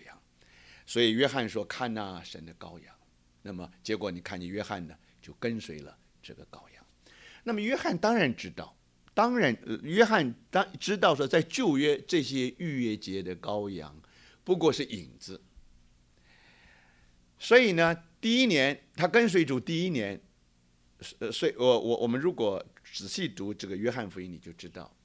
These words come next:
这个在约翰福音里面一共记载了三个逾越节。马太、马可、路加给人的感觉呢，就好像只有一个。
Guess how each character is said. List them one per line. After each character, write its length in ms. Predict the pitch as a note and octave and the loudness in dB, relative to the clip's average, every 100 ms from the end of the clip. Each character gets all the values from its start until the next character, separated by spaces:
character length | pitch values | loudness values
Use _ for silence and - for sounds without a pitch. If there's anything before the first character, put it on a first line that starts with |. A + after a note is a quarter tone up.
| _ | _
这 180 | - D3 | -8 -4
个 180 | A2+ G#2+ | -2 0
在 180 | D#3 | 0
约 140 | C#3 G3 | 2 2
翰 220 | A#3+ G3 | 2 0
福 100 | B2+ | -2
音 100 | B2 | -4
里 80 | G2+ | -4
面 180 | G2 - | -8 -10
一 60 | C#3 | -8
共 180 | C3+ | -8
记 180 | A2+ C#3+ | -8 -10
载 160 | G#2+ F2 | -10 -10
了 80 | F2 | -10
三 320 | - F3+ F3+ | -4 -4 -2
个 100 | C#3 | -6
逾 180 | - D#2+ | -8 -14
越 140 | D2 | -16
节。 160 | - - - - - _ _ _ _ _ _ _ _ _ | -20 -20 -20 -20 -20 _ _ _ _ _ _ _ _ _
马 180 | A#2+ B2 | 0 2
太、 160 | F3+ | 2
马 180 | C3+ B2+ | 2 2
可、 120 | B2+ | 0
路 160 | G#2 G#2 | -4 -2
加 200 | G#2+ G2+ | -2 -2
给 160 | - | -4
人 100 | F2 | -4
的 80 | G2+ | -6
感 260 | G2 F2+ E2 | -6 -8 -8
觉 180 | - D#2 | -12 -12
呢， 100 | D#2+ D2+ | -12 -14
就 100 | D#2 | -12
好 120 | D#2+ | -10
像 100 | D#2+ | -10
只 100 | D#2+ | -10
有 60 | - | -14
一 60 | - | -16
个。 120 | - | -18